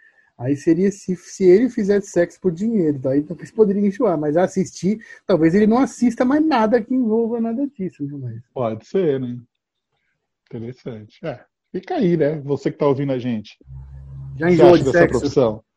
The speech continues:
Speaker 2: <laughs> Essa quarentena aí, já tá sentindo muita falta e tudo mais?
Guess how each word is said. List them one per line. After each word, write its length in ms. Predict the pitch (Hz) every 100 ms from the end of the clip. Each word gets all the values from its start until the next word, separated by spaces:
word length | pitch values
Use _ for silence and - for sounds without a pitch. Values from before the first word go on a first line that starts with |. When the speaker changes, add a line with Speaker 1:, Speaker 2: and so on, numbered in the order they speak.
| _ _
Speaker 2:
<laughs> 320 | 131 - - - _ - - - - - - - - _ - - - - - 523 277 - 262 202 - - - 175 - - 190 _ - - - - _ - _ - _ _ _ -
Essa 260 | 180 185
quarentena 680 | 165 170 170 160 170 160 156
aí, 280 | 147 139 131
já 480 | 127 151 139 139 139 175
tá 160 | 170 151
sentindo 400 | 170 139 151 139
muita 240 | 139 135
falta 440 | 120 156 160 139 131
e 40 |
tudo 240 | 127 123 127
mais? 480 | 165 143 123 -